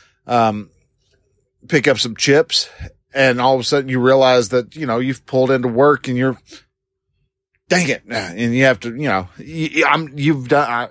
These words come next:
if I've done it, I'm sure you have too. But that's, uh, that's an example of your mind going on autopilot and just,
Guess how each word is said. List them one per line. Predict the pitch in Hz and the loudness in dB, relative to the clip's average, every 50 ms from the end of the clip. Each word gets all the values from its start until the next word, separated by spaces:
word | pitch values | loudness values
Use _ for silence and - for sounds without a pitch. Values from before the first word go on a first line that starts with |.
| - 123 | -6 -4
if | 147 143 - | -2 0 2
I've | 190 233 277 262 175 | 2 4 2 2 2
done | 185 196 190 180 | 2 0 2 2
it, | 165 147 | 0 0
I'm | 147 139 | -2 -2
sure | - - 151 | -2 -2 -2
you | 127 117 117 127 120 | -2 0 0 0 0
have | 117 95 87 85 - - | 0 0 -2 -4 -6 -8
too. | 110 101 95 80 - - - - - - - - - _ _ - | -10 -10 -10 -10 -14 -18 -20 -20 -20 -20 -20 -20 -20 _ _ -2
But | - 131 107 | 0 0 2
that's, | 147 147 151 127 - - - | 4 2 2 2 0 -2 0
uh, | 160 147 139 123 - _ | 2 4 4 2 0 _
that's | - 135 147 151 139 - 196 | -2 0 0 0 0 -2 -4
an | 196 | -4
example | 202 185 156 131 143 139 135 120 135 139 131 | -4 -2 0 2 2 2 2 2 2 2 2
of | 127 117 117 | 2 2 2
your | 127 127 | 2 0
mind | 117 120 123 131 135 135 131 123 123 123 120 110 | 2 2 2 2 2 2 0 -2 -6 -8 -6 -2
going | 127 131 131 135 135 131 | 0 2 2 2 0 0
on | 127 123 120 117 | -2 -2 -2 0
autopilot | 107 110 117 120 117 - 104 98 95 92 95 92 90 95 | 2 2 2 2 0 0 -2 -6 -4 -4 -4 -6 -8 -10
and | 107 104 | -8 -6
just, | 101 113 101 - - | -4 -4 -4 -4 -6